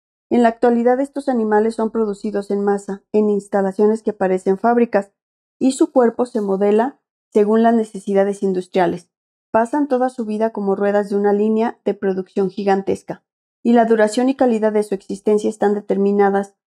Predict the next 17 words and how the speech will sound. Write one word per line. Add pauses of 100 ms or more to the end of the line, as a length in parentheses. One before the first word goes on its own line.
(200)
por
los
beneficios
y
pérdidas
de
las
empresas. (100)
Incluso
cuando
la
industria
se
ocupa
de
mantenerlos
vivos,